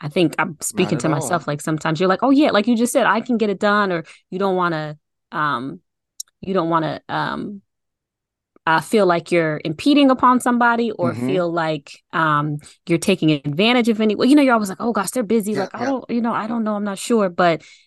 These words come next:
Speaker 1: is, it could be as simple as, like, you know, "If you have five minutes, I, I'd appreciate a call or a text. I just need to talk through some things." Um,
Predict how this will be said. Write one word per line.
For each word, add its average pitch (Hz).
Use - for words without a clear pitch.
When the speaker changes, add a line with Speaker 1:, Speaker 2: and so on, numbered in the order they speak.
Speaker 1:
is, 202
it 202
could 240
be 226
as 226
simple 208
as, 202
like, 185
you 226
know, 202
"If 190
you 226
have 202
five 196
minutes, 196
I, 156
I'd 170
appreciate 185
a 156
call 180
or 165
a 156
text. -
I 156
just 160
need 160
to 156
talk 156
through 151
some 139
things." 92
Um, 147